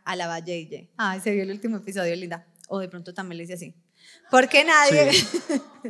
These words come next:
Speaker 2: A Jaina.
Speaker 1: Porque ¿Mm?
Speaker 2: Gina, pues, Gina.
Speaker 1: Sí, no, ya. Porque nadie visitaba ese lugar sacro y puro, y con una infección urinaria mucho menos. Ya se imaginarán la cantidad de pelo que yo tenía.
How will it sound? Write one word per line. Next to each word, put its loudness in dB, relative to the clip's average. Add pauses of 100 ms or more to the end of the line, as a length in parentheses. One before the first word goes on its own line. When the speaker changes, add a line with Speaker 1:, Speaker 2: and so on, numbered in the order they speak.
Speaker 2:
A -4
Jaina. 6 (720)
Speaker 1:
Porque 0 (420)
¿Mm? -10
Speaker 2:
Gina, 0
pues, -14
Gina. -10 (140)
Speaker 1:
Sí, -6
no, -8
ya. -4 (520)
Porque 4
nadie 0
visitaba -2
ese -4
lugar -2
sacro 0
y -8
puro, -2 (200)
y -4
con -6
una -8
infección -8
urinaria -2
mucho -6
menos. -12 (380)
Ya 4
se -4
imaginarán -2
la 0
cantidad -4
de -4
pelo -2
que -8
yo -6
tenía. -12